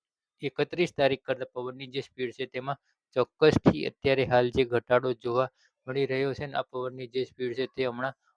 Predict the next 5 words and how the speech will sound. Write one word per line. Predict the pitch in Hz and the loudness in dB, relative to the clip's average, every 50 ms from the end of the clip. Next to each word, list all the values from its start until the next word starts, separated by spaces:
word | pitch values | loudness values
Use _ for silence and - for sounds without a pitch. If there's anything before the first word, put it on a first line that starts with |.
| _ _ - | _ _ -10
હવે | 123 120 139 143 - - _ - | -6 -2 -2 -2 -4 -6 _ -14
ધીરે | 135 120 131 127 123 139 131 | -6 -2 0 2 2 2 0
ધીરે | 120 127 120 123 135 - _ _ _ _ - | 0 0 -2 -2 -2 -6 _ _ _ _ -4
ઘટાડો | 123 120 - 123 123 123 123 | -4 -2 2 2 2 2 0
જોવા | 113 120 120 117 123 135 | 0 0 0 0 0 -2